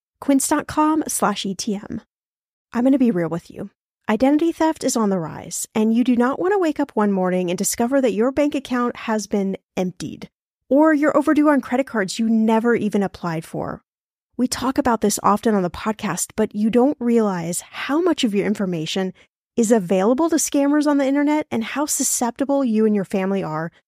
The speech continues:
to identity theft and fraud. I know, it's scary, but now you can get your data removed with Delete Me. That's why I personally choose Delete Me. Delete Me is a subscription service that removes your personal information from the largest people search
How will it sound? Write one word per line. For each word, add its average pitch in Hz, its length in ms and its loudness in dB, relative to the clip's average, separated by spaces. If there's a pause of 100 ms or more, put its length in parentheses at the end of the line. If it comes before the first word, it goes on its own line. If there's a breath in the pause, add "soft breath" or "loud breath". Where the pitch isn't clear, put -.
to - 120 -2
identity 214 540 4
theft - 380 -4
and 180 120 -6
fraud. - 400 -10 (540)
I 233 80 0
know, 262 240 4
it's 180 160 -2
scary, 254 540 0 (320 soft breath)
but 214 120 -2
now 240 200 6
you 294 160 4
can 311 140 2
get 269 120 4
your 240 160 4
data 196 260 0
removed 190 440 0
with - 180 -6
Delete 185 380 -2
Me. 160 240 -10 (560)
That's 254 260 0
why 302 160 4
I 240 220 0
personally 247 720 -2
choose 202 400 -2
Delete 165 320 -6
Me. - 260 -14 (440)
Delete 269 240 4
Me 339 140 6
is 294 140 2
a 247 60 2
subscription 269 600 0
service 190 400 0
that - 140 -4
removes 220 460 2
your 277 80 2
personal 214 440 -4
information 185 600 -4
from 202 200 -2
the 196 140 0
largest 214 600 2
people 214 320 -2
search - 480 -6